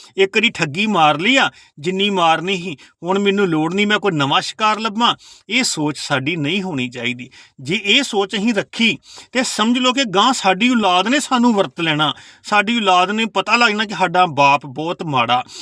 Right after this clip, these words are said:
ਸਾਡੀ ਮਾਂ ਬਹੁਤ ਮਾੜੀ, ਇਹ ਤਾਂ ਆਪਣੇ ਰਿਸ਼ਤੇਦਾਰਾਂ ਨੂੰ ਠੱਗੀਆਂ ਮਾਰ-ਮਾਰ ਕੇ ਲਿਆਉਂਦੀ ਰਹੀ, ਆਪਣੇ, ਅਹ, ਬੋਲਚਾਲ ਵਾਲਿਆਂ ਕੋਲ ਠੱਗੀਆਂ ਮਾਰ-ਮਾਰ ਕੇ ਲਿਆਉਂਦੀ ਰਹੀ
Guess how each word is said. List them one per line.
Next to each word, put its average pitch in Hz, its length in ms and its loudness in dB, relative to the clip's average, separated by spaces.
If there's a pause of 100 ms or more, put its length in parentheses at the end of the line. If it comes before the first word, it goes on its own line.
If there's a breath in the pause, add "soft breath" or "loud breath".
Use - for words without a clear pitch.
(160 loud breath)
ਸਾਡੀ 190 360 2
ਮਾਂ 160 380 4
ਬਹੁਤ 165 300 0
ਮਾੜੀ, 131 440 -2 (280 loud breath)
ਇਹ 226 140 0
ਤਾਂ 220 100 2
ਆਪਣੇ 190 300 -2
ਰਿਸ਼ਤੇਦਾਰਾਂ 185 560 0
ਨੂੰ 190 140 -4
ਠੱਗੀਆਂ 165 380 -4
ਮਾਰ-ਮਾਰ 156 500 2
ਕੇ 165 140 -6
ਲਿਆਉਂਦੀ 143 360 -4
ਰਹੀ, 135 180 -2 (360 loud breath)
ਆਪਣੇ, 185 400 0 (240 soft breath)
ਅਹ, 190 200 0
ਬੋਲਚਾਲ 180 760 2
ਵਾਲਿਆਂ 208 260 0
ਕੋਲ 196 140 -6
ਠੱਗੀਆਂ 175 420 -4
ਮਾਰ-ਮਾਰ 160 480 0
ਕੇ 170 120 -6
ਲਿਆਉਂਦੀ 147 400 -4
ਰਹੀ 143 220 0